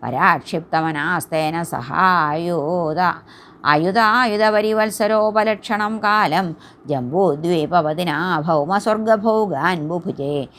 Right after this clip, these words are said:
തസ്യാമുഹവ ആത്മജാൻ സ രാജവരാഗ്നിധ്രോ നാഭി കിം പുരുഷ ഹരിവർഷ ഇളാവൃത രമ്യക ഹിരൺമയ കുരു ഭദ്രാശ്വകേതുമാലസജ്ഞാൻ നവപുത്രാൻ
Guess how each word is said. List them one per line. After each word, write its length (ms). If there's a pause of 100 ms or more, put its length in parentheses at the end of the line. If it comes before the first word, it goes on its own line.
(260)
തസ്യാമുഹവ 840 (300)
ആത്മജാൻ 760
സ 100
രാജവരാഗ്നിധ്രോ 1700 (360)
നാഭി 560
കിം 200
പുരുഷ 300
ഹരിവർഷ 720
ഇളാവൃത 720
രമ്യക 640
ഹിരൺമയ 800 (360)
കുരു 320
ഭദ്രാശ്വകേതുമാലസജ്ഞാൻ 2250
നവപുത്രാൻ 1000